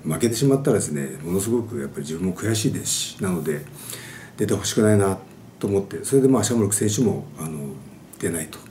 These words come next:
まあ、涙を飲んでその出ないということになって、それでまあちょっとほっとしましたね。で、まあ、ホイス選手も出なくなりましたし、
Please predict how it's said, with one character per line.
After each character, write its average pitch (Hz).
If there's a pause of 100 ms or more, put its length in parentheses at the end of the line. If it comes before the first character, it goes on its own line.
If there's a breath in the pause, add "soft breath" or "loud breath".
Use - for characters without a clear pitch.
(160)
ま -
あ、 85
涙 92
を 82
飲 101
ん 127
で 92
そ -
の -
出 85
な 76
い - (600 loud breath)
と -
い -
う 92
こ 98
と 82
に 78
な 85
っ -
て、 -
そ -
れ 101
で 104
ま 104
あ - (280)
ち -
ょ -
っ -
と 131
ほ -
っ -
と 135
し -
ま 143
し -
た -
ね。 - (1080 loud breath)
で、 139
ま 139
あ、 -
ホ -
イ 127
ス -
選 110
手 104
も 117
出 92
な 90
く 82
な 73
り 78
ま 85
し 87
た -
し、 -